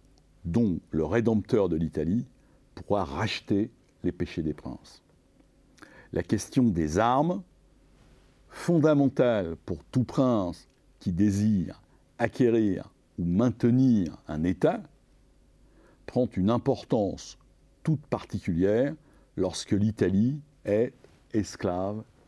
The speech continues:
et outragée. Cette réflexion sur la guerre et les armes est fortement présente dans Le Prince, et l'est également dans ses autres ouvrages,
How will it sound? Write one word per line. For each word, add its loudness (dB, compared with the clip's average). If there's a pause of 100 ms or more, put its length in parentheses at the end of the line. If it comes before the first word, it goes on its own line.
(220)
et 2
outragée. -2 (2000)
Cette -8
réflexion 2 (160)
sur -2
la 4
guerre 4
et 4
les 2
armes 2 (140)
est 0
fortement 0
présente -2
dans -2
Le -4
Prince, -2 (220)
et 2
l'est 4
également 0 (360)
dans -4
ses -4
autres 0
ouvrages, 0